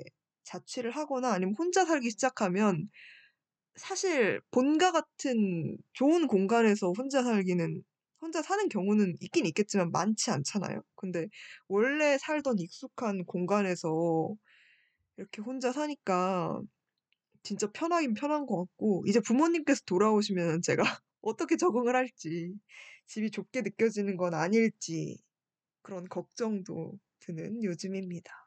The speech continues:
그리고 "한두 달 지나면 마치님께서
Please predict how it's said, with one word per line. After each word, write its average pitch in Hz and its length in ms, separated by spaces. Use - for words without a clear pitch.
그리고 202 460
"한두 330 260
달 320 200
지나면 196 400
마치님께서 170 1000